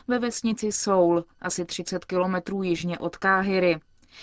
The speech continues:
Muslimové zaútočili na obydlí křesťanů a vypálili kostel svatých Menase a Jiřího.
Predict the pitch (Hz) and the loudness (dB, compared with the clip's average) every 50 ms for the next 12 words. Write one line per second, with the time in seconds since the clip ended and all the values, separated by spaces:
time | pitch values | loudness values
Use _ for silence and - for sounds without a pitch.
0 | - - - - 214 208 202 190 - - 208 196 202 196 190 196 196 196 190 190 | -20 -20 -8 -4 -2 -2 -2 -2 -2 0 0 2 0 0 0 2 0 2 2 4
1 | 185 180 180 - - 185 175 - - 190 190 190 190 185 180 170 - 180 175 170 | 4 4 4 2 0 -4 -4 -2 -2 -2 -2 0 0 0 0 0 0 -2 0 0
2 | 180 170 180 185 180 - - 196 185 - - - 208 208 214 220 226 226 - 240 | 0 0 -2 -4 -4 -4 -4 -4 -4 -4 -2 0 2 4 4 6 4 4 4 2
3 | 233 226 214 214 214 208 - 214 214 214 214 220 220 214 208 - - 190 190 - | 0 2 2 0 -2 0 2 2 2 4 4 2 2 0 -2 -2 -4 -6 -6 -6
4 | - - 220 214 214 214 - 208 208 214 208 - 220 202 - 202 185 185 190 196 | -4 -2 -2 0 0 -2 -2 -4 -4 -4 -2 -4 -4 -4 -4 -4 -4 -2 -2 -2
5 | 196 196 - - 208 202 - - 202 202 202 202 202 190 208 214 220 220 202 180 | -2 -2 -2 -4 -4 -4 -4 -2 -2 0 0 0 0 0 0 0 0 2 2 2
6 | 151 - | 2 0